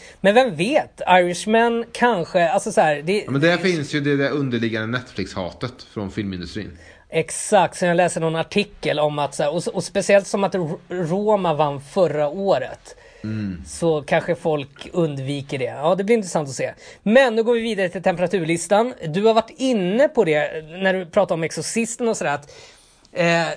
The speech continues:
Speaker 1: det behöver inte alltid vara läskigt. Alltså, det behöver inte vara så här obehagliga, det, det behöver inte vara blod och sådär för att en skräckfilm ändå ska vara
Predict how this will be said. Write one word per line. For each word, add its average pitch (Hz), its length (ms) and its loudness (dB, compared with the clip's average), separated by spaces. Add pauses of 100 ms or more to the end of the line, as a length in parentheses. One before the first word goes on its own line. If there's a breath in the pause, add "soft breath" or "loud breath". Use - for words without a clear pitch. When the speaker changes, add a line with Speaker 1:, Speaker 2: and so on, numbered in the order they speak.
(100)
Speaker 1:
det 175 120 -2
behöver 180 440 4
inte 220 160 2
alltid 156 160 0
vara 151 100 -2
läskigt. - 1000 -4 (100)
Alltså, 185 220 -2
det 185 100 0
behöver 196 160 4
inte 180 120 -6
vara 160 220 4
så 180 100 0
här 151 220 2
obehagliga, 156 720 0
det, 175 240 -6 (420)
det 208 80 -6
behöver 214 180 2
inte 208 100 -4
vara 180 120 4
blod 156 320 0
och 151 100 -4
sådär 127 260 -2
för 156 120 -4
att 131 60 -4
en 151 100 -2
skräckfilm 156 600 -4
ändå 156 240 -2
ska 156 160 -6
vara 135 240 0